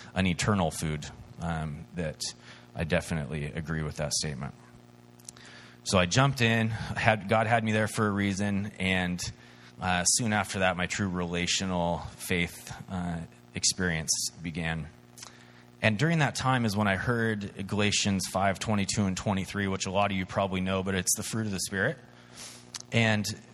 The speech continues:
it starts in five twenty-two, "But the fruit of the Spirit is love, joy, peace, patience, kindness, goodness, faithfulness, gentleness, and self-control." You might hear long-suffering or certain things, but those basically are it. And what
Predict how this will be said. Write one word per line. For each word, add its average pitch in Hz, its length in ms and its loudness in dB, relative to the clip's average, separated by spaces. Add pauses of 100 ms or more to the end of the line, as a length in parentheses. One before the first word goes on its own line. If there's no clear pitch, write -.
(120)
it - 80 -2
starts 151 420 2
in 107 300 0
five 113 280 2
twenty-two, 107 520 2
"But 92 160 0
the 104 80 -2
fruit 165 240 2
of 151 80 -4
the 131 80 0
Spirit 90 380 2
is 82 180 -2
love, 98 460 2
joy, 98 480 2
peace, - 480 0
patience, 107 520 0
kindness, 147 500 0 (100)
goodness, 117 340 0 (100)
faithfulness, 110 540 0
gentleness, 101 560 0
and 92 100 0
self-control." 87 680 0 (480)
You 98 120 -2
might 95 140 4
hear 92 120 2
long-suffering 85 640 0
or 76 40 -2
certain 87 220 -4
things, 80 220 -4
but 78 240 -2 (340)
those 107 240 0
basically 113 560 0
are 95 140 2
it. 92 200 0
And 107 220 0
what 107 160 -2